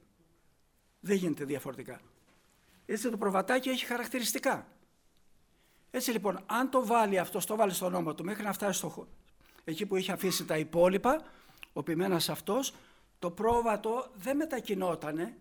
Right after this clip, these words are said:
οπότε συνήθιζε τη μυρωδιά του.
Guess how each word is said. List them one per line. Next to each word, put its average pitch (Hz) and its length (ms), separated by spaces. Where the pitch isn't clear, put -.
οπότε 247 560
συνήθιζε 202 880
τη 165 120
μυρωδιά 170 540
του. - 160